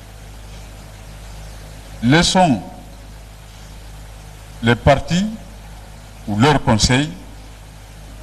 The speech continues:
poursuivre ce débat en toute sérénité, avec des questions qui vont être posées à l'accusé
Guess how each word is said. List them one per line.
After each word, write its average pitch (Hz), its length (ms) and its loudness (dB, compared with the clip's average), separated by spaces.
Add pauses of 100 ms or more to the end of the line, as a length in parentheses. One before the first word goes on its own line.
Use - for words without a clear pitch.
(360)
poursuivre 170 380 8
ce 156 100 4
débat 113 420 6 (1040)
en 101 100 0
toute 185 260 -2
sérénité, 123 640 6 (1300)
avec 165 300 4
des 156 100 4
questions 151 480 4 (1300)
qui 117 80 4
vont 156 200 8
être 196 280 6
posées 156 440 6
à 110 80 2
l'accusé 113 560 2